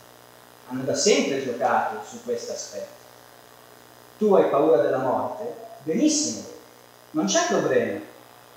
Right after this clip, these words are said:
Ti aiuto io, ti dico io come andare in paradiso, così non avrai più paura della morte. Però, per andarci, fai quello che ti dico io. Fede verso conoscenza.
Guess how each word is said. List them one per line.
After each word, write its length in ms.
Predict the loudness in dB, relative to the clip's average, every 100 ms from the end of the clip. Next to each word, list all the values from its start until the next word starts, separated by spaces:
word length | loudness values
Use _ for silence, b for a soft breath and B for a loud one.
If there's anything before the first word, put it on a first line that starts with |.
| -18 0
Ti 60 |
aiuto 300 | 2 2 4 4
io, 500 | 4 2 -2 -8 -14 -20 -20 -20 -20 -20 -20 -16
ti 100 | -6
dico 260 | -4 2 2
io 140 | 4
come 180 | 4 4
andare 240 | 2 2
in 60 | 0
paradiso, 500 | -2 -2 -4 -6 -6
così 240 | -6 -6
non 100 | -4
avrai 200 | -2 -2
più 140 | -2 -4
paura 300 | -2 -2 -2
della 180 | -2
morte. 380 | -4 -6 -8 -10 -12 -12 -14 -16 -20 -10
Però, 600 | 0 4 6 4 -2 -8
per 140 | -10 -6
andarci, 640 | 0 2 2 -2 -6 -10 -14 -12
fai 200 | -6 -4
quello 220 | -2 -2
che 100 | -4
ti 80 | -6
dico 260 | -10 -8 -2
io. 320 | -2 -2 -6 -12 -20 -20 -20 -20 -20 -20 -20 -18
Fede 460 | -10 -8 -8 -10 -14 -18 -20 -20 -20 -20 -20 -20 -20 -20 -20 -20 -20 0
verso 360 | 2 2 -2
conoscenza. 540 | -4 -6 -6 -6 -8